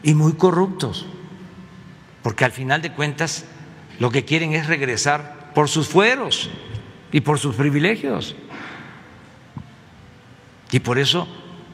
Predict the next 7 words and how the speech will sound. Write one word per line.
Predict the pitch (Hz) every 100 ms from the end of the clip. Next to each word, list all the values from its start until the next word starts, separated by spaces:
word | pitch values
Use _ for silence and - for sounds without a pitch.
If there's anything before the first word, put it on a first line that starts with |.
| - - - - - - -
esa | 123 139 - 147 147
estrategia | 135 147 139 151 127 151 139
golpista, | 127 143 - 190 - - 117 - - - - - - - - - - - - - - - - - - - - - - - - - - - - -
mediática | 120 139 185 226 254 220 240 -
golpista, | 127 107 - 131 - - - - - - - - - - - - - - - - - - - 151 139 104
de | 127 156 185 -
debilitamiento | 120 113 107 110 107 101 113 110 - 82